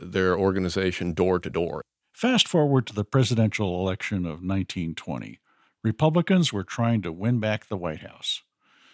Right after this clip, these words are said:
Speaker 2: So Church decided to take his efforts beyond the city of Memphis. He mobilized the African-American vote across the entire state of Tennessee.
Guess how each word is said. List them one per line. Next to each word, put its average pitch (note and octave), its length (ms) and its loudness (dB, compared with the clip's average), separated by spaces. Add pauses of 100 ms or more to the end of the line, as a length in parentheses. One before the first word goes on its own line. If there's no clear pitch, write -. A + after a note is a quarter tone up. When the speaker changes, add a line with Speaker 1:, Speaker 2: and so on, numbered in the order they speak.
Speaker 2:
So - 180 2
Church - 420 2
decided C#3 520 2
to A#2+ 80 -4
take C3 320 -4
his A#2 220 0
efforts A#2 400 -4
beyond C#3 500 -2
the G#2 80 -4
city F#2+ 300 0
of E2+ 80 -8
Memphis. - 520 -4 (440)
He A#2+ 120 2
mobilized D3 720 6
the - 160 -4
African-American A2+ 1000 -2
vote A2+ 320 0
across A#2 480 0
the F2 220 -6
entire G2+ 720 -2
state A#2 480 2
of F#2 180 -6
Tennessee. F#2+ 680 -2